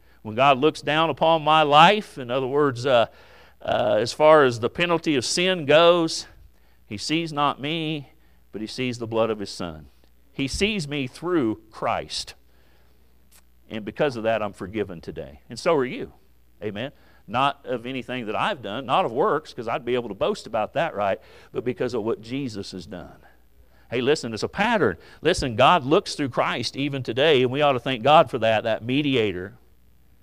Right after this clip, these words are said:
And so, uh, we see the cross, and, and, uh, it was through Christ, certainly, that salvation comes. It, uh, it's also through Christ that God's gonna judge the world. You know, uh, Acts seventeen thirty-one,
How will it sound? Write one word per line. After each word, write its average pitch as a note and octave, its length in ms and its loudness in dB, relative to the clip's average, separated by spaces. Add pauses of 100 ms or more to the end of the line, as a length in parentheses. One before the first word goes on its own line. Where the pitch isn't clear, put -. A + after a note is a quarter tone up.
(340)
And G#2 140 -12
so, A2+ 280 4 (320)
uh, G#2 380 4
we A#2+ 120 -2
see C3+ 200 -2
the A2 120 -4
cross, D3+ 560 2
and, A2 120 -2 (300)
and, A#2+ 300 0
uh, A#2 40 4
it A#2+ 180 4
was A#2 180 -2
through C#3+ 200 0
Christ, D3 600 0
certainly, B2+ 400 -2
that A2 140 -6
salvation B2 640 -2
comes. A#2+ 540 -12 (640)
It, G2+ 100 -4
uh, A#2+ 160 0 (640)
it's - 100 -14
also C3 320 2
through G#2 180 -8
Christ A#2+ 380 -4
that F2 120 -8
God's A#2 260 0
gonna G#2 180 -10
judge A2 300 -2
the F#2+ 100 -8
world. G2+ 400 -6 (800)
You G#2 80 -12
know, E2+ 160 -12 (580)
uh, F2+ 220 -10
Acts G#2+ 240 -6
seventeen A#2+ 400 -6
thirty-one, A#2+ 680 -4